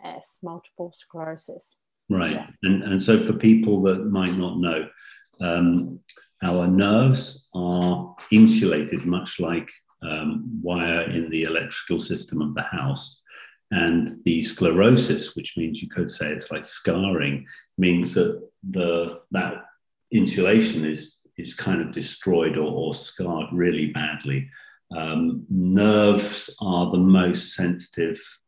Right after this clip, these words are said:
Speaker 2: uh, and differentiated cells of the body, which sometimes they just can never, ever heal.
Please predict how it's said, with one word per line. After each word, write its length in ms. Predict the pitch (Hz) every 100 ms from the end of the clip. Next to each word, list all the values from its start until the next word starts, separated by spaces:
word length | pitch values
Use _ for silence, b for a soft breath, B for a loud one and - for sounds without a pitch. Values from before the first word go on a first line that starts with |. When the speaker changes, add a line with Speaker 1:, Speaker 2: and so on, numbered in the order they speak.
| _
Speaker 2:
uh, 480 | - 76 76 76 65
and 140 | 80 73
differentiated 1000 | 87 - 87 87 87 - 80 76 76 -
cells 480 | - 80 76 76 78
of 100 | 69
the 80 |
body, 460 | 67 78 71 69 67 B B B B
which 640 | - 90 92 - - - - _
sometimes 680 | - - 95 92 92 87 -
they 140 | 80
just 260 | 87 82 -
can 220 | 82 85
never, 300 | 82 82 82
ever 360 | 78 82 78
heal. 460 | 76 92 71 67